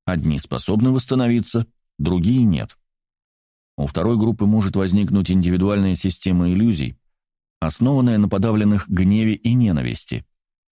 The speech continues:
Именно поэтому серийного убийцу так трудно разоблачить с помощью детектора лжи. Ярость преступника, направленная на незнакомых людей,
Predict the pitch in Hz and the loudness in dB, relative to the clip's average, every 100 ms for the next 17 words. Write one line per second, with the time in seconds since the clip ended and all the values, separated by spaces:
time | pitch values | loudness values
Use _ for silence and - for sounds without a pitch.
0 | _ 76 90 85 78 73 90 107 78 67 | _ -2 0 0 -2 -2 -2 -2 -2 -4
1 | - 78 98 92 87 82 76 104 107 95 | -4 0 2 2 0 0 0 0 0 -2
2 | 95 90 - 104 98 90 82 87 87 107 | -4 -4 -2 0 0 0 0 0 0 -2
3 | 95 - 98 92 - 87 95 92 82 92 | -2 0 0 2 0 0 0 -2 -4 -2
4 | 98 101 78 57 - _ _ _ _ _ | 0 -2 -2 -6 -10 _ _ _ _ _
5 | _ _ _ _ _ 69 87 101 87 - | _ _ _ _ _ -4 -2 -2 -4 -6
6 | 78 78 - 113 95 80 76 73 90 85 | -4 -4 -2 0 0 0 -2 -2 -2 -2
7 | 82 78 76 87 92 90 95 92 80 78 | 0 0 0 0 0 0 0 0 0 0
8 | 90 90 71 | 0 0 -2